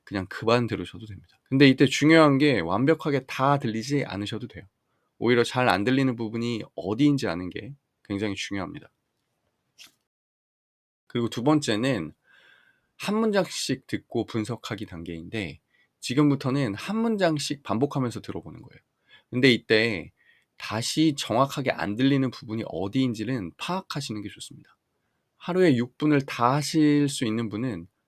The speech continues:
한 문장씩 반복하면서 육 분을 다 들으셔도 되고 하루에 시간이 없다, 분, 삼 분 나눠서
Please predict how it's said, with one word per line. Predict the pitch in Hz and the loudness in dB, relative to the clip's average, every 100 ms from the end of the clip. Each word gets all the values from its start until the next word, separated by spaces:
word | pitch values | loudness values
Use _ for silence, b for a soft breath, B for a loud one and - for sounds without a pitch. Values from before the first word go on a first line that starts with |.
| _ | _
한 | - 147 | -8 -2
문장씩 | 165 160 143 131 - 151 - | 2 2 2 0 -2 -4 -4
반복하면서 | 101 104 113 117 113 101 | -4 -4 -4 -4 -4 -6
육 | 90 - | -10 -8
분을 | 110 101 | -8 -8
다 | - 98 104 | -8 -6 -4
들으셔도 | 101 92 - 90 | -4 -6 -8 -10
되고 | - - 87 82 _ _ _ _ _ - | -16 -12 -12 -12 _ _ _ _ _ -6
하루에 | 156 151 156 165 185 _ - | 0 4 4 4 0 _ -12
시간이 | - 143 170 | -4 0 2
없다, | 113 - 104 98 98 _ - | 0 -4 -6 -6 -10 _ 0
분, | 147 147 | 2 2
삼 | 143 156 | 0 -4
분 | 135 135 | -2 0
나눠서 | 76 82 107 110 143 175 | 0 -2 -4 -2 -4 -4